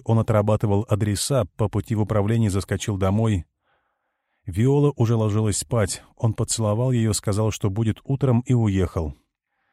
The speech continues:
Здесь, в своем кабинете, он и отключился.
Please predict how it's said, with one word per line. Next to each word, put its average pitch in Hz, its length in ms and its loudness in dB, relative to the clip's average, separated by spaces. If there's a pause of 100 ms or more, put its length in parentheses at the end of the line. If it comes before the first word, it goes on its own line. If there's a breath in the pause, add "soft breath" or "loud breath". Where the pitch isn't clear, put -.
(120)
Здесь, 98 420 -2
в - 80 -10
своем 107 300 0
кабинете, 117 540 0
он 131 160 2
и 123 40 2
отключился. 90 800 -6